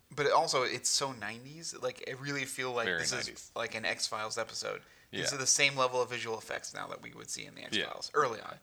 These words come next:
Speaker 2: And yeah, it's a little, it's a little pre-X-Files, but still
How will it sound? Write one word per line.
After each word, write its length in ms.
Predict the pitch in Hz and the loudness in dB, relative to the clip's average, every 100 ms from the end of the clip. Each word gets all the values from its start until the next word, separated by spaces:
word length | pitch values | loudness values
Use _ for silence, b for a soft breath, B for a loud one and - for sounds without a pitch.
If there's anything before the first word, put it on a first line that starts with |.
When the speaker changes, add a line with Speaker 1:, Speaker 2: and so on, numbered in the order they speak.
| 113 | -2
Speaker 2:
And 120 | 110 | 6
yeah, 220 | 110 71 | 6 6
it's 140 | 104 | 2
a 60 | 127 | 2
little, 400 | 123 120 113 98 | 2 2 0 -2
it's 140 | 92 - | -4 -4
a 40 | |
little 460 | 101 101 92 90 - _ - | 0 0 0 -2 -6 _ -12
pre-X-Files, 880 | - 104 80 - - 65 52 69 - | -2 2 2 0 -4 -4 -6 -8 -10
but 120 | - | -8
still 420 | - - 69 64 | -6 -2 -2 -2